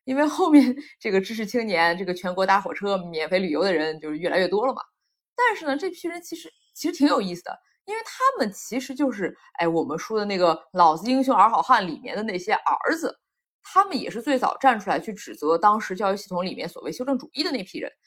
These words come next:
但实际上呢，他们本质的理由其实是不爽那些高级知识分子及其子女从建国前到建国后都一直维持的那种优越性。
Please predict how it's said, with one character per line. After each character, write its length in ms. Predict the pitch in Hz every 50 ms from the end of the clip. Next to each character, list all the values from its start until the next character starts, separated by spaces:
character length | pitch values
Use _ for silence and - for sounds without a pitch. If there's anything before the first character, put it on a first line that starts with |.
| _ _ _ _ _
但 100 | 381 359
实 240 | 277 - - -
际 140 | 180 247 330
上 180 | 349 349 285 240
呢， 120 | 214 214 - _ _ _ _ _ _ _ _
他 180 | - - 453 480 523 523 415
们 140 | 277 196 - _ _ _ _
本 200 | _ - - 262
质 80 | - 339
的 100 | 427 427
理 120 | - -
由 180 | - - - -
其 260 | - - - - 185
实 120 | 196 - 285
是 120 | 277 -
不 220 | 349 339 - 370 330
爽 160 | - - - -
那 80 | 196
些 160 | 202 196 247 247
高 260 | 247 262 262 277 285
级 120 | 269 240
知 180 | 220 - 277 277
识 100 | 294 311
分 260 | 302 - 359 320 254
子 120 | - -
及 120 | - - 190
其 100 | 180 185
子 180 | - _ 180 185
女 200 | 196 170 139 - - - _
从 240 | _ - 165 180 208 214
建 260 | - 302 269 220 190
国 160 | 190 180 190
前 240 | 190 - 175 143 170
到 140 | 202 202 226
建 260 | 226 - 254 202 185
国 120 | 240 262
后 180 | - 233 220 190
都 120 | 214 233
一 160 | 262 240 226
直 200 | 196 - - 208
维 260 | 202 175 151 135 190 262
持 220 | - - - 202
的 80 | 185 185
那 100 | 190 185
种 160 | 165 139 147
优 140 | 160 190 220
越 80 | 240 262
性。 200 | 254 - -